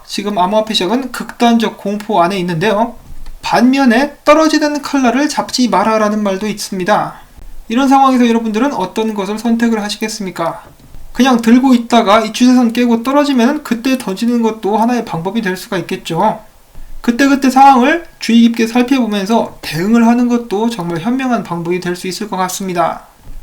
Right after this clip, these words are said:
자, 오늘도 이런저런 소식들 정말 열심히 모아가지고 정리를 해봤는데요. 영상이 좀 영향가가 있었다,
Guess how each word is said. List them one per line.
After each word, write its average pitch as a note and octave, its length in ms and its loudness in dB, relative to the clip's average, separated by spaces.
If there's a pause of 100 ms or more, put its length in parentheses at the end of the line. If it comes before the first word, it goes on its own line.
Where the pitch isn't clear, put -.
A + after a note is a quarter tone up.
(140)
자, A3+ 100 4
오늘도 C4 260 2
이런저런 C4 500 2
소식들 B3 420 2
정말 G3+ 340 -2
열심히 G3 400 0
모아가지고 G3 680 0
정리를 F#3 420 -6
해봤는데요. G#3+ 680 0 (480)
영상이 C4 420 2
좀 B3+ 180 0
영향가가 A3+ 540 2
있었다, A3 580 -2